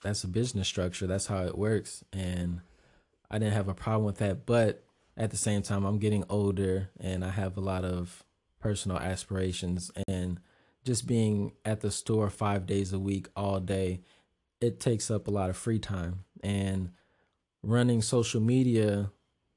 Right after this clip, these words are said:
that's basically a seven days a week job. So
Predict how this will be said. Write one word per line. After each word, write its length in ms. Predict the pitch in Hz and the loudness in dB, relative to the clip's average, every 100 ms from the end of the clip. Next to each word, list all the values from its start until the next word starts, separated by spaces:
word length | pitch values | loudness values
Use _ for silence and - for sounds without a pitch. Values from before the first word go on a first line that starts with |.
| - | -4
that's 220 | 113 113 | 0 0
basically 540 | - 110 107 107 107 104 | 2 0 0 -4 0 2
a 300 | 98 98 98 | 2 2 -2
seven 420 | - 120 113 107 | -2 0 2 2
days 260 | 104 98 95 | 2 2 0
a 60 | |
week 240 | 98 95 90 | -2 -2 -2
job. 440 | 95 95 95 90 | 0 0 0 -2
So 400 | - 95 92 | -2 0 0